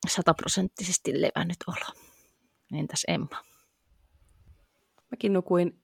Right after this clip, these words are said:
Speaker 2: mä sanon, että mäkin nukuin ihan hyvin. Mä nukuin siis koko yön heräämättä, mikä on nyt ollut jotenkin ehkä viime aikoina vähän sellainen ongelma, että mä oon heräillyt yöllä. Mut viime yönä en herännyt, mut mun,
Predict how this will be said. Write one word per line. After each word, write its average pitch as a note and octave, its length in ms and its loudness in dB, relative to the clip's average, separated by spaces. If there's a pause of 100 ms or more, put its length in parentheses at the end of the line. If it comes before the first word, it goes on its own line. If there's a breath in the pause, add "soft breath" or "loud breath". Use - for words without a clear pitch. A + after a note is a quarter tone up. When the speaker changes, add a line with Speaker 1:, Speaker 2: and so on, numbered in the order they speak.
(180)
Speaker 2:
mä F#3 80 -4
sanon, E3+ 200 -2
että E3 140 -8
mäkin F3 140 -2
nukuin E3 300 0
ihan E3 320 0
hyvin. E3 320 0 (280)
Mä E3+ 100 0
nukuin G#3 300 2
siis - 280 -4 (160)
koko - 300 0
yön G3 280 8
heräämättä, E3 760 4 (140)
mikä E2 260 2
on E2+ 100 2
nyt - 140 -4
ollut E2+ 200 4
jotenkin E3+ 300 0
ehkä E3+ 180 -4
viime F3 240 4
aikoina F#3 380 0
vähän E3+ 180 -2
sellainen E3+ 420 -2 (880)
ongelma, G3 400 4
että E3+ 140 -4
mä - 20 2
oon E3 80 0
heräillyt G#3 380 2
yöllä. F3 340 4 (840 soft breath)
Mut - 140 -20
viime A3+ 180 2
yönä E3 220 2
en E3+ 120 2
herännyt, E3+ 580 0
mut F3+ 220 -4
mun, F3+ 180 0